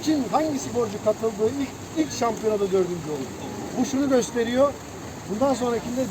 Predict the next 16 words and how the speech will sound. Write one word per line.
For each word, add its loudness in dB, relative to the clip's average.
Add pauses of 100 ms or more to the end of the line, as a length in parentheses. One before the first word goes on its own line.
birinci 2
direkt, 4 (380)
biz 4
birinci 2
olduğunu 4 (100)
kabul 2
ederek 2 (220)
alkışlıyoruz. 2 (1000)
Bizim 0
için 0
birinci. 0 (400)
Merve 2
Özlü 2
de 2
birinci. 2 (540)
Dolayısıyla 4